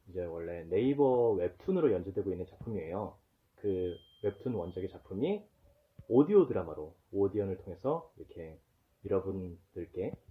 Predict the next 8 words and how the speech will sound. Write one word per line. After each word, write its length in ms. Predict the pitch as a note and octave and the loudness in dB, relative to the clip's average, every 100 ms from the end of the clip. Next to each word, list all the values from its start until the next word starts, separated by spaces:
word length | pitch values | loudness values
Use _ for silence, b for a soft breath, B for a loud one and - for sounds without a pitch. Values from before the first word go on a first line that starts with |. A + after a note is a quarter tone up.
| _ | _
인사드릴 420 | G#2+ G2 G#2 F#2 F2 | -10 -6 -6 -6 -8
수 100 | F2 | -10
있는 240 | E2+ A#2 | -10 -10
그런 220 | - F#2+ | -8 -8
작품이 320 | - - G2 | -8 -10 -8
되고 180 | - E2+ | -8 -10
있습니다. 420 | E2 - D#2+ - - _ - - _ _ _ _ | -12 -14 -20 -20 -20 _ -20 -20 _ _ _ _
어... 720 | F#2+ F#2+ F#2 F2+ F#2 F2+ F#2 | -10 -6 -6 -6 -8 -10 -12